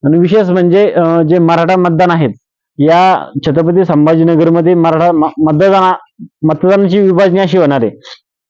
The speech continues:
अ, या ठिकाणी हर्षवर्धन जाधव जे मागच्या वेळेस उभे होते लोकसभेला, हे देखील जवळपास चाळीस हजार मतदान हे मराठा खाना-, म-, मराठा मतदान जाणार आहेत.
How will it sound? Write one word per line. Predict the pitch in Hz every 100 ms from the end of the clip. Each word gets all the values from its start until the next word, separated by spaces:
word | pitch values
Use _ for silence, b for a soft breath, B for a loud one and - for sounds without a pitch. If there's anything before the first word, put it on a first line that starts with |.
| _ _ _ - _ _ _ _ -
अ, | 143 151 156 - _ -
या | 147 170 180
ठिकाणी | 151 165 180
हर्षवर्धन | 165 131 175 180 175 202 196 - 165
जाधव | 170 156 131 101 -
जे | 143
मागच्या | 165 175 175 196
वेळेस | 185 196 185 180
उभे | 175 175 170 185
होते | 165 165 165
लोकसभेला, | 165 160 135 131 101 _ _ _ -
हे | 156
देखील | 160 185 - 196
जवळपास | 170 180 196
चाळीस | - 175 196
हजार | 180 147 170 185 160
मतदान | 160 156 185
हे | 175
मराठा | 170 175 180 180
खाना-, | 147 156 175 -
म-, | 151 151 165 147 156
मराठा | 160 175
मतदान | 170 156 175 160
जाणार | 160 160
आहेत. | 165